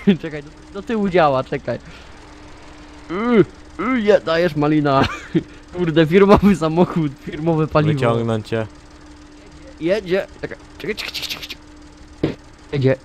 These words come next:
Speaker 1: jedzie, jedzie, jedzie. Kurde. Tak, kurde, dy, dy,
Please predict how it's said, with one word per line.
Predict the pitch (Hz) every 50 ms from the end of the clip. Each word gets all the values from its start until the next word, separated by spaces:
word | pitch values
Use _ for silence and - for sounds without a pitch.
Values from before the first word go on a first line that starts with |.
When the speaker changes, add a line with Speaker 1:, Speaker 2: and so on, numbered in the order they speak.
| - -
Speaker 1:
jedzie, | 139 143 143 139 147
jedzie, | 151 147 151 143 156
jedzie. | 156 156 151 160 - - - -
Kurde. | 135 131 135 - - - - - 104 - - - - - - - - - - - - - - - -
Tak, | - 214 - - - - - - - - - -
kurde, | - 285 262 - - 302 302
dy, | 294 294 311 302
dy, | 240 196